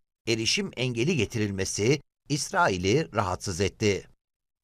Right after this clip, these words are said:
Türkiye'yi hedef alan nefret içerikli paylaşımlarıyla dikkat çeken İsrail Dışişleri Bakanı İsrail Katz, sosyal medyadaki provokatif paylaşımlarına yenisini ekledi. Katz yine Cumhurbaşkanı Tayyip Erdoğan'a hedef aldığı paylaşımına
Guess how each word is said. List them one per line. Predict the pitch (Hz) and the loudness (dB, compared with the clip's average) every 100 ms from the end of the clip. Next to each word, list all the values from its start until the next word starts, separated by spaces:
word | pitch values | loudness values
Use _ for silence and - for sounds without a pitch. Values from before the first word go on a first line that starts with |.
| _ _ _ _ _ _ _ _ _ - | _ _ _ _ _ _ _ _ _ -2
Türkiye'yi | 196 170 190 185 175 | 0 4 4 4 2
hedef | 175 170 | 2 2
alan | 170 175 190 | 4 4 2
nefret | 165 160 170 151 | 2 0 -2 -4
içerikli | - 165 139 165 | -4 -4 -4 -4
paylaşımlarıyla | 160 151 147 139 151 143 147 139 | 2 2 2 -2 -2 0 0 0
dikkat | 131 131 143 | -2 0 -2
çeken | 139 139 151 170 | 0 -2 0 -2
İsrail | 135 123 156 139 123 | -2 -2 0 0 0
Dışişleri | 143 135 151 139 | -4 -2 -2 0
Bakanı | 135 139 143 139 143 135 | 0 0 0 2 2 2
İsrail | - 139 131 104 | -2 2 2 2
Katz, | - 90 107 - - _ _ _ _ - | -2 -4 -2 -2 -6 _ _ _ _ -4
sosyal | 123 110 165 175 | -2 0 2 2
medyadaki | 165 147 147 143 147 160 | 0 0 2 0 0 -2
provokatif | 147 135 131 143 135 185 | 2 2 2 -2 -6 -2
paylaşımlarına | 170 139 135 - 139 127 - 202 - | 0 2 0 -2 0 0 0 -4 -4
yenisini | 143 131 107 110 92 | -4 -2 -2 -4 -4
ekledi. | 82 95 95 98 71 _ _ _ _ _ _ - | -2 -2 2 0 0 _ _ _ _ _ _ -2
Katz | 92 92 - | -2 -2 -6
yine | 104 120 120 92 | -2 -2 -2 -2
Cumhurbaşkanı | 107 131 170 143 147 147 | -4 -2 0 -2 -2 -6
Tayyip | 139 131 131 | -2 -2 2
Erdoğan'a | 127 117 120 113 | 2 2 0 0
hedef | 98 143 175 | 0 0 2
aldığı | 156 127 123 | 2 4 2
paylaşımına | 120 90 90 - 98 87 127 | 2 0 0 -4 -4 2 2